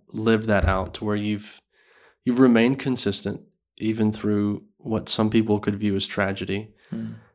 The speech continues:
Speaker 1: And you've accepted the new reality,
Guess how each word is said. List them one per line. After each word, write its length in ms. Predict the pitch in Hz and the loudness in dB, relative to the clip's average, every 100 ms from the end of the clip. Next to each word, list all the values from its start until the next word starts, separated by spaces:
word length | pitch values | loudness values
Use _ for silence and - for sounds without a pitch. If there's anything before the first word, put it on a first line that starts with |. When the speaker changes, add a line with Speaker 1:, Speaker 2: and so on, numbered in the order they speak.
| _ | _
Speaker 1:
And 500 | - 104 101 101 - - _ _ | -2 2 2 0 -4 -16 _ _
you've 280 | - 110 104 | -2 0 0
accepted 840 | 90 - - 117 117 107 104 - _ _ _ _ _ _ _ _ | -2 -2 2 0 2 0 -2 -6 _ _ _ _ _ _ _ _
the 240 | 113 107 | -6 4
new 240 | 117 113 131 | 6 8 6
reality, 640 | 123 117 147 135 104 107 | 6 4 2 0 0 -2